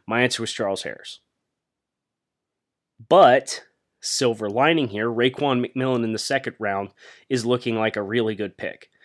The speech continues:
Those are the only two top seventy-five picks they had that year. Two thousand and eighteen, we had Minkah Fitzpatrick. We had Mike Gesicki, who's really turned the corner in year two. And we had Jerome Baker as top seventy-five picks.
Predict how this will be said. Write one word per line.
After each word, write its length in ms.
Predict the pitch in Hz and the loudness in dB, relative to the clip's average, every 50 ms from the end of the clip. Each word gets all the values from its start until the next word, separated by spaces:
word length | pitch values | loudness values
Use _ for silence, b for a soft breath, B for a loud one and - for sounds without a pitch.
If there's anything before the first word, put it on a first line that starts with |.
| b b _ | b b _
Those 200 | - 143 143 160 | 0 0 4 6
are 40 | |
the 80 | 175 175 | 6 6
only 140 | 170 170 165 | 6 4 2
two 160 | - - 165 | 0 -2 -4
top 240 | - - 160 147 - | 0 0 0 0 0
seventy-five 500 | - 160 143 143 127 - 139 120 117 - | -2 -2 -2 -2 -2 0 0 0 0 0
picks 200 | 139 123 - - | -4 -4 -4 -4
they 100 | 113 104 | -4 -2
had 240 | 110 127 135 110 95 | 0 0 0 0 -2
that 180 | 92 - - | -6 -8 -8
year. 220 | - - - 113 - | -14 -20 -20 -20 -16
Two 160 | _ - - 143 | _ -12 -6 0
thousand 360 | 165 151 156 165 160 165 170 | 4 4 4 4 4 2 2
and 100 | 170 180 | 4 4
eighteen, 560 | 196 240 285 269 - - - - - - - _ _ b b b b b b | 4 4 4 2 0 -4 -8 -8 -12 -16 -20 _ _ b b b b b b
we 120 | - 120 123 | 2 4 4
had 80 | 120 | 4
Minkah 280 | 120 127 131 131 123 113 | 4 2 0 0 -4 -6
Fitzpatrick. 840 | - 117 - - - - 113 104 101 - - 123 131 180 196 - - _ _ _ _ _ _ _ _ _ _ _ _ _ _ _ _ _ _ _ | -6 -10 -12 -10 -2 0 2 2 2 0 -2 -6 -6 -6 -8 -10 -20 _ _ _ _ _ _ _ _ _ _ _ _ _ _ _ _ _ _ _
We 180 | 127 131 131 131 | 2 4 6 6
had 140 | 135 127 | 6 6
Mike 240 | 120 123 127 131 127 | 6 4 2 2 2
Gesicki, 520 | - 113 - - 127 117 117 - 139 135 131 | 0 -4 -2 2 2 2 2 2 -2 -2 -2
who's 180 | 135 120 107 | -2 -4 -4
really 280 | 107 123 127 120 123 120 | -4 -2 0 0 0 -2
turned 260 | - - 131 123 117 | -4 -4 -4 -4 -4
the 60 | 113 | -6
corner 360 | - - 127 123 120 117 113 | -6 -6 -6 -4 -4 -2 -2
in 60 | 110 110 | -2 -2
year 160 | 110 113 113 | -2 -4 -4
two. 160 | - - 127 | -4 -4 -4
And 60 | 127 143 | -2 0
we 100 | 147 131 | 2 0
had 120 | 131 127 | 0 0
Jerome 300 | 123 127 131 139 156 147 | -2 -2 0 0 0 0
Baker 280 | 143 170 208 - 127 107 | 0 0 0 -2 -2 -6
as 140 | 95 - | -6 -6
top 240 | - - 92 92 - | -6 -6 -6 -6 -6
seventy-five 600 | - - 104 95 95 92 - - 104 65 62 - | -6 -8 -6 -8 -8 -10 -8 -8 -8 -8 -8 -10
picks. 360 | - - - - - - - | -12 -12 -12 -12 -14 -18 -20